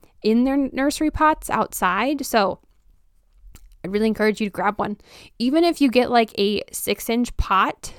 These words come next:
like, a smaller one, it grows really fast. So it'll get pretty tall and decently full in almost no time. So you don't need to go spending a bunch of money on, like, a, a ten to twelve-inch pot one 'cause,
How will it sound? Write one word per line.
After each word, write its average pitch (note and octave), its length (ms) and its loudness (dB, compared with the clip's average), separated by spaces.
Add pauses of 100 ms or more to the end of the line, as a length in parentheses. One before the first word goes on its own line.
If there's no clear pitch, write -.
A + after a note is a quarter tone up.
(100)
like, G#3 140 -2
a F3+ 80 -8
smaller - 520 -2
one, D#4+ 380 2
it B3+ 200 -4
grows A#3+ 380 0
really G#3+ 240 0
fast. - 720 -4 (380)
So A3+ 160 0
it'll A3+ 180 2
get A3 220 -6
pretty A3 240 -2
tall F#3+ 680 -2
and G#3 320 -2
decently G#3 480 -4
full - 600 -6 (320)
in F#3+ 360 -4
almost F#3+ 360 -4
no E3+ 100 -6
time. - 440 -12 (260)
So - 180 -6 (640)
you G#3 100 0
don't G3+ 140 0
need G#3 160 0
to G#3+ 100 -4
go F#3+ 340 2
spending G3+ 500 0
a F#3+ 40 -4
bunch F#3+ 200 -4
of G3 80 -2
money F#3+ 280 -2
on, E3+ 160 -6
like, D#3+ 220 -8
a, F#3 220 -4 (400)
a G#3+ 80 -8
ten G3+ 360 0
to E3 40 -6
twelve-inch G3 560 -2
pot - 280 0
one C4+ 280 0
'cause, G#3 340 -4